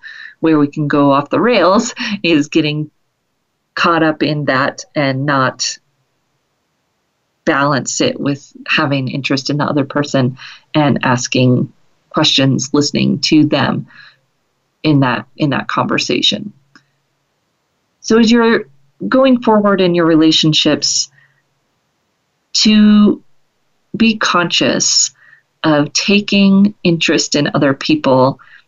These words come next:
asking great questions, being a good listener, and not getting so caught up in what your pitch is or what you're gonna say. If you could go to a networking event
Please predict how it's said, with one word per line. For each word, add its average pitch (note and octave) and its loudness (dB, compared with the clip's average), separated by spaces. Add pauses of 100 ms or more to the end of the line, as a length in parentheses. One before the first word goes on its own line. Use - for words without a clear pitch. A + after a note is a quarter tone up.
(180)
asking F#3+ 2
great D#3+ 0
questions, C#3 -4
being G3 4
a F#3 4
good D#3+ 0
listener, C#3+ 0 (800)
and G#3 4
not A#3+ 2
getting A#3+ 2
so F#3 2
caught E3+ -2
up D#3 -2
in C#3+ 0
what D3 -2
your E3 0
pitch D#3+ -2
is D3 2
or C#3+ 0
what - -2
you're F3 2
gonna C#3+ -2
say. C3+ 0 (1160)
If F#3+ -2
you A#3+ 2
could G#3+ 2
go G3 2
to F#3 0
a E3 2
networking D#3 -2
event D3 -2